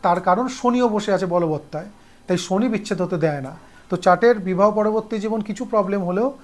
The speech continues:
খুব বেশি প্রবলেম বা বিচ্ছেদ নেই। এবং পঞ্চম স্থান কানেক্ট করেছে সপ্তম উচ্চস্থ শুক্র, তাই প্রেমজ বিবাহ যোগ। রেমেডি কী হবে?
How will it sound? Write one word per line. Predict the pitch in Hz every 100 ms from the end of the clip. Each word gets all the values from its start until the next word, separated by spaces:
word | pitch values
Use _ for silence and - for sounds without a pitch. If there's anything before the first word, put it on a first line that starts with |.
| - - - -
খুব | - 262
বেশি | 190 208 226 202 - - - -
প্রবলেম | 190 180 202
বা | 190
বিচ্ছেদ | 170 180 208 170
নেই। | 202 262
এবং | 202 196 180
পঞ্চম | 190 180 254
স্থান | 233 233
কানেক্ট | 214 196 196
করেছে | 196 185 180
সপ্তম | 185 180 208 202 - -
উচ্চস্থ | 190 185 214 208
শুক্র, | 202 190 - 208 262 - -
তাই | 190
প্রেমজ | 185 202 190 196 185
বিবাহ | 165 165 160
যোগ। | 135 139 139
রেমেডি | 156 185 208
কী | 208
হবে? | 214 214